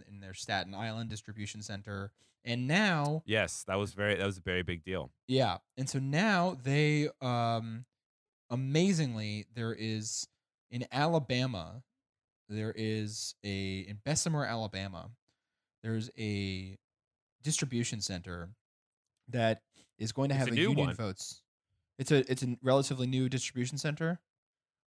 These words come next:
Speaker 2: I'm fairly certain that that is the reason. That's, like, the, the whole reason. Um, let's see,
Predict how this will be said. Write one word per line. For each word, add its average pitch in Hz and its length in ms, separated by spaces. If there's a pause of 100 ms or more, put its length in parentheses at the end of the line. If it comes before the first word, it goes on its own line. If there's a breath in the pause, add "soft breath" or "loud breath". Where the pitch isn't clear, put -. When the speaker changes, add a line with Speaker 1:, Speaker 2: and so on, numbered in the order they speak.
Speaker 2:
I'm 113 200
fairly 123 380
certain 101 460
that 98 200
that 101 300
is 90 220
the 87 100
reason. 80 520
That's, 90 180
like, 92 180
the, 82 540
the 80 80
whole 95 240
reason. 78 560 (100)
Um, 76 460 (920)
let's 95 180
see, 71 140